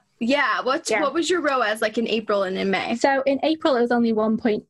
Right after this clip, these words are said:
Speaker 2: two three. Like I said, I got a lot of organic sales now as well. But again,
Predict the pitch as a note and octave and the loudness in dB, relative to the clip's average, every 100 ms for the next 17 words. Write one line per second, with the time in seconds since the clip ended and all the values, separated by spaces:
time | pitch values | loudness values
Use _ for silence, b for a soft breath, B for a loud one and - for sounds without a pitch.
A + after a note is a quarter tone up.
0 | _ - - A3+ G#3+ G#3 G#3+ G#3 A#3+ A#3+ | _ -4 0 0 0 0 2 2 0 0
1 | B3+ A#3 A#3 A#3+ - A#3 A#3 G#3+ G#3 G3 | 0 0 0 0 0 0 0 0 0 0
2 | G#3 A3 - A3 G#3+ G#3+ G3+ G3+ G3 A#3 | 0 0 0 0 0 0 0 0 0 0
3 | A#3 A#3 A#3 A3+ A#3 A3 A3 | 0 -2 0 -2 0 0 -2